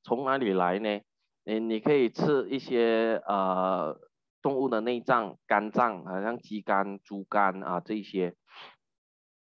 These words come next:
当然，如果你讲，“老师，我，我，我，我不吃肉的话，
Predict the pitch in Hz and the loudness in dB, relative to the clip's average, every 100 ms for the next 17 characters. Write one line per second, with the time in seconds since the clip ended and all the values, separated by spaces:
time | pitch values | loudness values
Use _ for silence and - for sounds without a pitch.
0 | _ _ _ _ _ _ _ _ 170 175 | _ _ _ _ _ _ _ _ 4 6
1 | 196 196 156 117 107 110 113 113 - 135 | 6 8 6 4 4 4 6 4 4 2
2 | 110 117 113 110 113 107 107 107 165 - | 2 -2 -2 0 2 0 0 -2 -4 -2
3 | 160 151 117 147 139 127 120 135 | 0 0 2 2 4 4 4 2